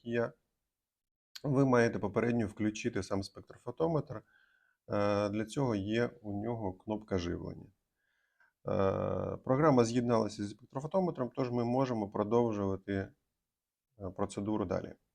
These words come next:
З'являється кнопка Next. Далі. Вибираємо тип паперу, е, касету, з якої буде друкуватись,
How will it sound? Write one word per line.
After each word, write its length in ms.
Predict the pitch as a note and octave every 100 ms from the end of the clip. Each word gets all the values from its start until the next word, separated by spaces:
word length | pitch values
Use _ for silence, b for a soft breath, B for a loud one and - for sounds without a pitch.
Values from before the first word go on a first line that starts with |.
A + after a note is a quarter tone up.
| _ _
З'являється 560 | G#2 G#2+ A#2+ A#2+ G#2+ -
кнопка 380 | - G#2+ - G2
Next. 280 | F2+ - - _ _ _ _
Далі. 320 | F#2+ F#2+ D#2 C#2+ _ _ _ _ _ _ _ _ _ _ _ _ _ _ _ _ _ - B2
Вибираємо 840 | B2+ C#3 D3 C#3 A#2 A2 G#2+ G#2+ B B B B B _
тип 320 | - C3+ - -
паперу, 800 | A2+ - A#2 B2+ F3 F3+ C3 -
е, 380 | A2+ A2+ A2 G#2+
касету, 480 | G2 A#2 - B2 A2+
з 60 | G#2
якої 300 | G#2 G#2+ G2+
буде 280 | G2 F#2
друкуватись, 800 | F#2 F2+ F#2+ F#2 F#2+ B2+ - -